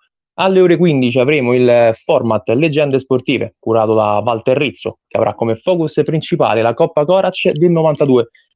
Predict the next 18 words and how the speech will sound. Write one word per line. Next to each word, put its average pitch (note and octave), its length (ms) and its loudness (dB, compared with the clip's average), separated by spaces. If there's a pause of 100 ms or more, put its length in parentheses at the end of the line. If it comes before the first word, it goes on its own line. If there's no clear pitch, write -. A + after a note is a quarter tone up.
(200)
vinta G3 480 0
dalla E3 220 0
Messaggero C#3+ 400 0
Roma. A#2 260 0
Ci A#2+ 140 -4
saranno B2+ 280 0
tanti C#3 280 -2
ospiti A#2+ 320 -2
come A#2 420 0
coach C#3 300 -2
Di A#2 120 -2
Fonzo, C3 380 0
come A2+ 260 0
Gianluca B2 400 0
Lulli F3+ 280 2
e - 180 -4
tanti B2 320 -2
altri. G2 320 -6